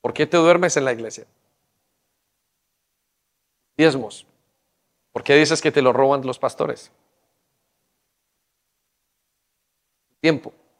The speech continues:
¿Por qué dices que quisieras servir al Señor y no le sirves?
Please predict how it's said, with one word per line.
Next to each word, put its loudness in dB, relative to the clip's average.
¿Por -10
qué 4
dices 2
que -2
quisieras 0
servir -2
al 0
Señor -6
y -4
no -6
le -12
sirves? -20